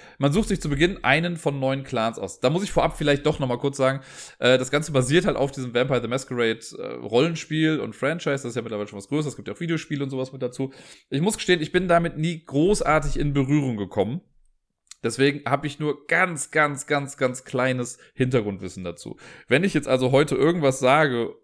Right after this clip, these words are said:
und es hört jetzt ein großer, großer Vampire the Masquerade Fan zu, der sich, weiß ich nicht, die Clan-Symbole auf den Hintern tätowiert hat, tut es mir sehr leid, wenn ich Sachen jetzt falsch wiedergebe oder so, aber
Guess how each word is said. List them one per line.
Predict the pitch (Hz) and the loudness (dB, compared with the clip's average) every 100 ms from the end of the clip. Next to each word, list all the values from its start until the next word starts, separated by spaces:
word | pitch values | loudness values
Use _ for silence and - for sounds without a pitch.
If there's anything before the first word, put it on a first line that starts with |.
| - | -8
und | 120 113 - _ _ _ | -6 -6 -16 _ _ _
es | 127 147 | -2 0
hört | 151 | 0
jetzt | 127 - | -2 -2
ein | 117 117 | -2 -2
großer, | - 131 214 175 151 | -2 -2 2 0 0
großer | 131 131 123 | -2 0 0
Vampire | 117 156 127 117 | 0 -2 -2 -2
the | 107 | -2
Masquerade | 110 - 101 98 | -4 -4 -4 -4
Fan | - 110 110 107 | -2 0 0 -4
zu, | 98 113 175 - | -6 -6 -6 -2
der | 95 98 - - | 0 0 -2 -8
sich, | 104 98 - - | -10 -10 -10 -12
weiß | - 95 | -6 -6
ich | 101 | -8
nicht, | - | -10
die | |
Clan-Symbole | - 107 139 113 117 110 | -4 -2 -2 -6 -4 -4
auf | |
den | 107 | -4
Hintern | 104 98 87 | -10 -8 -8
tätowiert | 85 87 85 | -8 -6 -6
hat, | 110 - - - - | -6 -8 -14 -20 -6
tut | 170 208 | -4 -2
es | 151 | -2
mir | 151 | -2
sehr | 131 123 | 2 4
leid, | 127 | 4
wenn | 123 | 2
ich | 113 | -2
Sachen | 107 113 | -2 -2
jetzt | 98 | -6
falsch | - 92 - | -4 -4 -4
wiedergebe | 92 85 87 90 | -4 -4 -4 -6
oder | 92 | -6
so, | 101 147 - | -2 -2 -2
aber | - 127 156 165 | 0 2 2 0